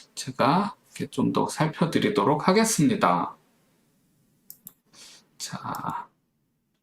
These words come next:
씨티와 초음파 판독이 다를 경우, 엄딩님. 이제 이럴 때, 아, 미메이크님, 아마 마인드님이신 것 같아요.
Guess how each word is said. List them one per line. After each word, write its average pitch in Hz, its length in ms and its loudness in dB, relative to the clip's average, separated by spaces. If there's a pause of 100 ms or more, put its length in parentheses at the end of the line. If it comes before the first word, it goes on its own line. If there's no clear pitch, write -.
(480)
씨티와 226 840 4
초음파 196 580 4
판독이 175 540 2
다를 180 500 2
경우, 101 460 2
엄딩님. 110 1200 4 (600)
이제 113 480 0
이럴 147 520 2 (160)
때, 214 380 2 (1040)
아, 147 640 4
미메이크님, 156 1200 4 (720)
아마 123 200 2
마인드님이신 123 880 4
것 175 140 4
같아요. 104 500 -2